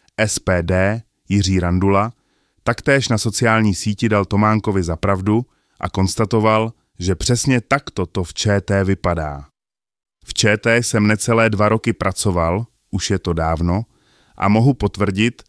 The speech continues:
že pan Tománek popisuje každodenní realitu práce na Kavčích horách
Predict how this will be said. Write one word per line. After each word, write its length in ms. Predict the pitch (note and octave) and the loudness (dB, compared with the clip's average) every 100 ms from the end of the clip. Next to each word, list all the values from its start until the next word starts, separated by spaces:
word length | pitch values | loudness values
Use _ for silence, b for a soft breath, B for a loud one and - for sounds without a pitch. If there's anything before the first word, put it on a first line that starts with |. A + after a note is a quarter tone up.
| _ | _
že 160 | F#2+ G#2 | -4 -2
pan 220 | G2+ G2 | 0 -2
Tománek 560 | - G2 G#2 G#2+ A#2 - | 0 2 2 2 0 -2
popisuje 560 | G#2 - G#2+ - A2 | -4 -2 -2 0 0
každodenní 720 | G2+ G2 F#2 G#2+ G#2+ A2 G#2+ | 0 -2 0 0 2 2 2
realitu 480 | F#2 F#2 F#2+ G2+ A2 | 2 2 2 0 -4
práce 480 | - F#2+ F#2 - G#2 | -2 0 0 -2 -2
na 120 | F#2+ | -2
Kavčích 440 | - G2 - G#2 D#2+ | -2 -6 -2 -2 0
horách 520 | F2+ F2+ F2+ F#2+ | 0 2 0 -2